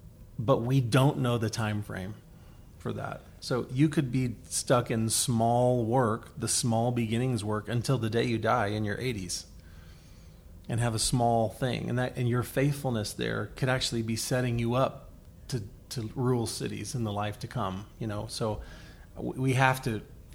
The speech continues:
absolutely, we have to remove ourselves from this American thing that says bigger equals God's blessing or approval. But specifically with your question to Brian, um,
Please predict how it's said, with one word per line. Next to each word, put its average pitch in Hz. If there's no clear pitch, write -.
absolutely, 117
we 120
have 113
to -
remove 117
ourselves 107
from 113
this 107
American 107
thing 110
that 113
says 110
bigger 110
equals 113
God's 107
blessing 110
or 101
approval. 107
But -
specifically 117
with 107
your 107
question 113
to 107
Brian, 107
um, 101